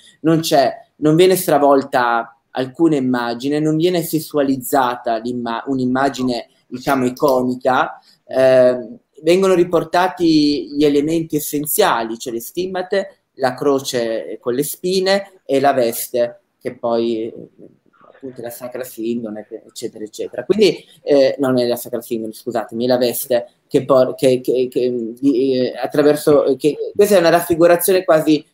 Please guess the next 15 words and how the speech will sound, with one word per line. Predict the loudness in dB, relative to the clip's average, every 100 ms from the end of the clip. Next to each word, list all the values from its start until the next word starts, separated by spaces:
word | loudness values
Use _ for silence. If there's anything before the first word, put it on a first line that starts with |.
| _
iconografica, | -8 -2 0 2 2 2 0 -4 -10 -8
no? | -4 -2 -4 -8 _ _
Ehm, | 0 4 4 4 0 -2 -6 -10 -4
che, | -2 0 -2 -4
che | 2 4 4
Andrea | 0 0 0
Maccarone | 0 -2 -2 0 -2
mette | -4 -4 -8
in |
scena. | -6 -8 -8 -10 -12 _ _
Ma | -2 0 0
non, | 0 0 2 2 0 0
non | -2 -4
c'è | 0
alcun, | -2 0 0 2